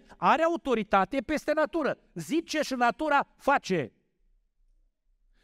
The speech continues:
Are autoritate Fiul lui Dumnezeu pentru duhurile,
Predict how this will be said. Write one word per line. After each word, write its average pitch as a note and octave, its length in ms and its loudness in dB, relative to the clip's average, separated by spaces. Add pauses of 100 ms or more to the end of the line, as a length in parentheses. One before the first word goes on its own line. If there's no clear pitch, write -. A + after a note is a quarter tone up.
(260)
Are E4 180 2
autoritate D#4 600 0
Fiul C#4+ 180 -6
lui C#4 100 -2
Dumnezeu B3+ 340 0
pentru A#3 280 -2
duhurile, A3 320 0